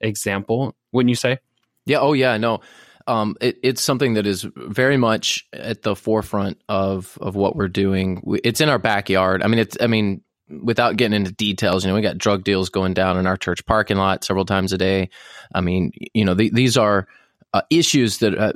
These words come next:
Speaker 2: have affected the people in our congregation. I've done funerals of those who have O D'd, uh, you know, s-, connections to our local church here at West Bradenton. So, yeah, it's a big deal.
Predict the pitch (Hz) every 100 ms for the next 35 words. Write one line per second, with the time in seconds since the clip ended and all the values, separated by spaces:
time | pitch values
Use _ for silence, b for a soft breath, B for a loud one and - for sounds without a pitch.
0 | - 107 95 101 - 117 - 113 95 95
1 | 113 101 92 - 92 87 92 101 107 98
2 | 92 - 110 107 107 101 104 92 95 95
3 | - 90 87 90 101 104 101 - B B
4 | B 90 87 85 90 87 - - - 101
5 | 87 95 92 90 90 87 - 98 95 -
6 | - 92 95 - 95 92 - 104 104 104
7 | 98 - 107 135 135 139 110 139 131 117
8 | 113 147